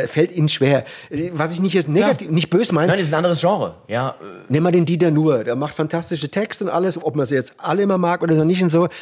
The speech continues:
Speaker 1: Aber wenn der jemand spielt, so Nazi oder irgendwas so, „Ey, ey, Leute“, das ist immer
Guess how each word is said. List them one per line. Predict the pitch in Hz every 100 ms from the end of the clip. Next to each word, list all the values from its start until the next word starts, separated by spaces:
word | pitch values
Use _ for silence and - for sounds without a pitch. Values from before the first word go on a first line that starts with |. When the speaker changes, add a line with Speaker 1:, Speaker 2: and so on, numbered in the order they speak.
| - -
Speaker 1:
Aber | 143 147
wenn | 175
der | 185
jemand | 185 175 170
spielt, | - 170 208 208
so | 185 147
Nazi | 139 170 226 -
oder | 170
irgendwas | 151 175 170
so, | 165
„Ey, | 165 226 233 -
ey, | 208
Leute“, | 214 208 233 254 226 208 - -
das | 156
ist | 165
immer | 165 165 196